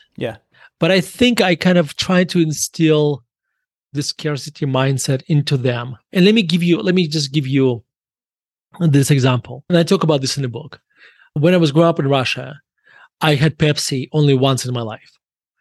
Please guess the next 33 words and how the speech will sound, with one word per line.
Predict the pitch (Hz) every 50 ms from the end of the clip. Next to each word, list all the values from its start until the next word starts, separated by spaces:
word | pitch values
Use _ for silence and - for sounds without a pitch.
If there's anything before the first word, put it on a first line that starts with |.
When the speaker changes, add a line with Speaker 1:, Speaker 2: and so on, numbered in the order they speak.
| _ _ _ _ _ _ _ _ _ _ _ -
Speaker 2:
And | 160 156 165 165 165 170 - -
I | 160 165
remember | 175 175 175 190 202 180 180 170
the | 131 131
first | - - - 170 175 165 -
time | - 175 160
I | 151
had | - 151 131 -
Pepsi, | - 139 135 127 - - - 135 123 120 120 107 - _ _ _ _ _ _ _ _ _ _ _ -
that | 170 175 170 - -
was | 165 160 151 - -
like | - 147 147 - -
this, | 143 151 - - - - - _ _ _ _ _ _ _ _ -
this | 160 165 151 - - - 160
magic | 151 147 160 170 151 131 147 - -
moment. | 143 135 127 120 123 135 - - - _ _ _ -
This | 175 131 127 151 143 - 160
was, | 160 170 -
I, | - 170 160 151 135 - - - - - - _ _ -
it | 202 160 165
was | 190 165 123 -
the | - 170
mo-, | 170 180 -
it | - 143
was | 175 180 - -
hot | - 180 175 170
outside, | 175 170 156 - - - 156 143 147 151 156
and | 147 143
I | 143
had | - - 160 139
this | 143 139 - -
cold | - - - 165 160 160 151 127
drink, | - 151 147 147 135 123 -